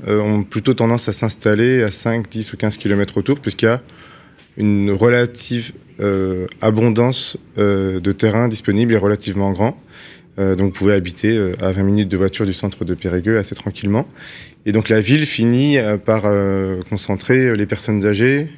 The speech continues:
les jeunes, les étudiants, et, euh, ne pas être en capacité, euh, d'accueillir les familles. Donc se retrouve avec des problèmes de, d'école, par exemple. Euh, et donc à cette, euh, à cette ville, on leur a proposé de mettre en place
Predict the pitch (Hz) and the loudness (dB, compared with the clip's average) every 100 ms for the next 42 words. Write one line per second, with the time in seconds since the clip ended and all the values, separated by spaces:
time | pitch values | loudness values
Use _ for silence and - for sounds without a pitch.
0 | - 98 113 127 101 98 101 104 131 185 | -4 0 2 2 0 -2 -2 0 0 -2
1 | - - - - - - - 107 120 131 | -16 -20 -20 -20 -20 -20 -2 2 4 4
2 | 131 - 104 101 101 101 101 104 104 - | 0 -2 0 2 2 2 2 2 0 2
3 | 131 113 104 110 117 104 104 - 120 127 | 0 0 -2 -2 -2 -4 -6 0 2 2
4 | 113 101 98 95 - 104 98 113 104 95 | 0 0 -2 -4 0 0 0 0 -2 -2
5 | - 95 - 95 - 101 95 95 - 101 | -6 -8 -4 -6 0 2 2 0 0 0
6 | 98 92 87 101 - 104 95 85 87 85 | 0 -2 -2 -2 0 -2 -2 -6 -6 -8
7 | 104 - - - - - - _ - 98 | -12 -14 -20 -20 -20 -20 -20 _ -8 -4
8 | 101 95 95 92 101 110 104 - - 107 | -2 -2 -2 -2 0 0 -2 -6 -2 -2
9 | - 117 - - 101 98 95 92 92 95 | 2 0 0 0 2 2 -2 -2 -4 -6
10 | - 104 101 139 156 175 - - - 92 | -4 -4 2 0 2 -2 -6 -20 -12 0
11 | 101 101 107 127 - 113 117 101 104 113 | 2 2 2 -2 0 2 2 0 -2 -2
12 | 104 113 110 - | -2 -2 -2 -6